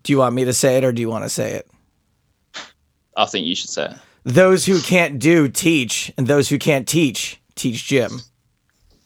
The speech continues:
Speaker 2: Yeah, that's pretty much it.
Speaker 1: That's pretty cool, though.
Speaker 2: <laughs>
Speaker 1: What kind of gym teacher do you think you're gonna be? Are you gonna be, like, a cool one, like a mentor, or are you gonna be a dick?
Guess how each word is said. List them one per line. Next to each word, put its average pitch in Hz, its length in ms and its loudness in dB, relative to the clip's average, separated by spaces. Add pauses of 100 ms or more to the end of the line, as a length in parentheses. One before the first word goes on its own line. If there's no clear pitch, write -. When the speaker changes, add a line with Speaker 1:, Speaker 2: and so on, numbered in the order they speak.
(120)
Speaker 2:
Yeah, 120 180 4
that's - 280 -12
pretty 123 200 2
much 117 200 0
it. 123 240 2
Speaker 1:
That's 226 220 4
pretty 277 240 6
cool, 285 180 4
though. 233 200 4
Speaker 2:
<laughs> - 180 -20
Speaker 1:
What 226 180 4
kind 254 160 6
of 254 80 2
gym 220 220 2
teacher 202 420 2
do 156 100 -2
you 175 100 0
think 175 200 -2
you're 165 80 0
gonna 170 220 4
be? 175 200 4
Are 143 60 2
you 147 140 0
gonna 156 140 2
be, 160 140 2
like, 156 160 6
a 143 80 0
cool 160 280 4
one, 170 180 6
like 147 160 0
a 143 60 0
mentor, 156 480 2
or - 60 4
are - 20 2
you 151 100 0
gonna 151 140 -4
be 143 120 0
a 123 40 -4
dick? - 520 -2